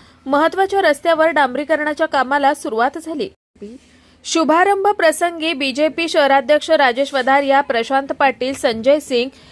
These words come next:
शिनू भंडारी, सुजित चक-, चक्रवर्ती, कार्तिक यांच्यासह पदाधिकारी, कार्यकर्ते व स्थानिक नागरिक उपस्थित होते. रस्त्यावर मोठमोठे खड्डे निर्माण झाल्यामुळं नागरिक, विद्यार्थी आणि वाहन चालकांना मोठ्या प्रमाणात त्रास सहन करावा लागत होता.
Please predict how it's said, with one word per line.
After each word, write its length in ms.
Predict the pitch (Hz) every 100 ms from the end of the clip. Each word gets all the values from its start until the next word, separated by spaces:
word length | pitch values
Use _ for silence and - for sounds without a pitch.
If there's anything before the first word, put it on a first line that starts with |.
| -
शिनू 340 | - 339 330 392
भंडारी, 500 | 381 359 370 359 381
सुजित 340 | 320 262 311 -
चक-, 320 | 311 - -
चक्रवर्ती, 760 | 285 269 320 320 311 - 285 311
कार्तिक 520 | 285 294 - 311 320
यांच्यासह 720 | 277 247 285 302 302 269 240 277 - - - -
पदाधिकारी, 680 | 311 302 330 381 381 359 381
कार्यकर्ते 640 | 370 285 311 320 311 320
व 120 | 320
स्थानिक 420 | 339 339 277 277 311
नागरिक 500 | 302 285 294 294 294
उपस्थित 500 | - 254 262 339 349
होते. 340 | 330 202 - - _ _
रस्त्यावर 480 | 214 220 - 240 247
मोठमोठे 580 | 254 240 247 277 277 262 277
खड्डे 300 | 233 202 285
निर्माण 380 | 302 285 294
झाल्यामुळं 560 | 285 285 277 285 269 277
नागरिक, 500 | 262 220 254 285 302
विद्यार्थी 540 | 254 202 262 294 285
आणि 120 | 285 294
वाहन 300 | 277 226 262
चालकांना 640 | 285 294 302 294 247 226 254 - _ -
मोठ्या 280 | 294 302 381
प्रमाणात 440 | 392 392 370 339 -
त्रास 280 | 269 294 -
सहन 240 | 262 262
करावा 320 | 294 320 320
लागत 300 | 330 320 320
होता. 240 | 339 226